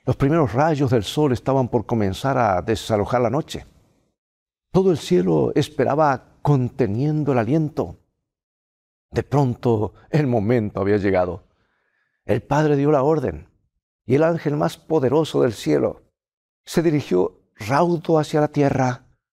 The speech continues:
partiendo la oscuridad a su paso, con el rostro iluminado y las vestiduras blancas como la nieve. Tan pronto como sus pies tocaron el suelo, la tierra tembló bajo su pisada.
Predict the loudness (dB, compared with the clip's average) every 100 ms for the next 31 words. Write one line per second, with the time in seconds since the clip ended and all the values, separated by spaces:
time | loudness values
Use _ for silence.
0 | _ -2 -2 -2 0 0 2 2 0 -2
1 | -2 0 2 2 0 -4 -4 -4 -4 -8
2 | -10 _ _ _ _ _ -2 0 0 0
3 | -2 0 -2 0 0 2 2 0 -2 -8
4 | _ _ -2 0 -2 -2 0 0 -2 -4
5 | -2 -2 -2 -4 -6 -6 -4 -4 -4 -4
6 | -6 -8 _ _ _ _ _ _ _ _
7 | _ _ _ _ _ -2 0 0 0 0
8 | 0 0 0 -2 -4 -4 -2 -4 0 0
9 | 0 -2 -2 0 0 -4 -10 _ -8 -2
10 | 0 0 -2 -2 -2 -2 0 0 0 -2
11 | -4 -4 -4 -2 -2 -4